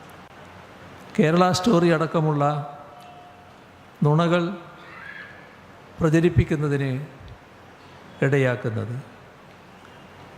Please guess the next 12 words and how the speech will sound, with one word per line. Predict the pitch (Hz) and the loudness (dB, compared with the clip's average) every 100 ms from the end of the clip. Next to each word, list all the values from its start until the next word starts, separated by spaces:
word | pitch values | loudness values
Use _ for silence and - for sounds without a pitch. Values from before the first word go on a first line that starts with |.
| - | 0
ഇവിടെ | 147 165 180 190 202 - - - - - - - - - - - - 156 | 2 4 2 0 -4 -8 -14 -18 -18 -20 -20 -20 -20 -20 -20 -20 -4 0
നാം | 156 175 165 | 2 2 2
കാണേണ്ടത് | 165 170 165 170 170 190 185 - - - - - - - - - - - 151 | 2 2 0 0 0 -2 -8 -14 -20 -20 -20 -20 -20 -20 -20 -20 -20 -2 2
ഒരൊറ്റ | 156 156 - - 202 208 - - - - - - - - - - | 2 0 -2 0 2 2 -4 -12 -16 -20 -20 -20 -20 -20 -20 -4
കേരള | 156 160 165 165 - | 0 2 2 0 0
സ്റ്റോറിയേ | 156 143 139 120 104 | -2 0 0 -2 -2
ഉള്ളൂ. | 104 110 - - - - - - - - - - - | -6 -10 -14 -20 -20 -20 -20 -20 -20 -20 -20 -10 -2
അത് | 131 165 170 185 - - - - - - - - - - - - | 2 2 0 -2 -6 -14 -20 -20 -20 -20 -20 -18 -20 -20 -2 2
കേരളം | 165 175 175 160 156 | 4 4 4 4 2
നമ്പർ | 160 160 156 | 2 2 4
വൺ | 180 160 104 107 - - - 147 | 4 2 -2 -6 -14 -16 -4 -2
എന്ന | 151 | 0